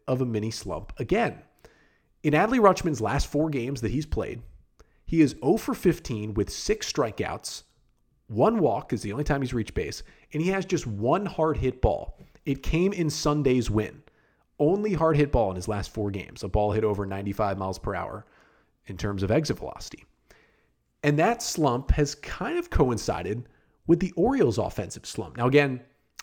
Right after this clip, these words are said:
Adley didn't play Saturday, but in the Orioles' last five games, which encapsulates Adley's last four games where he went oh for fifteen, the Orioles have scored a total of eleven runs.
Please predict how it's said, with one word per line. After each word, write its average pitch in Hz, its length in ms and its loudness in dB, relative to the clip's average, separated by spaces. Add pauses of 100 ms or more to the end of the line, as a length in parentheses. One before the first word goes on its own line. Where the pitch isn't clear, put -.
(140)
Adley 156 340 6
didn't 123 200 2
play 117 280 4
Saturday, 143 540 2
but - 200 -2 (280)
in 170 100 2
the 160 100 -2
Orioles' 180 420 4
last 131 360 0
five 185 440 0
games, 120 420 -8
which - 260 -2
encapsulates 127 800 0
Adley's 113 440 -2
last 95 280 -2
four 269 180 -6
games 120 340 -6
where 107 120 2
he 110 80 -2
went 101 160 0
oh 98 60 0
for - 120 -10
fifteen, 143 540 -4 (1500)
the 147 80 6
Orioles 208 220 6
have 165 80 -4
scored 170 240 2
a - 40 -6
total 151 360 4
of 131 140 0
eleven 127 500 2
runs. - 480 -2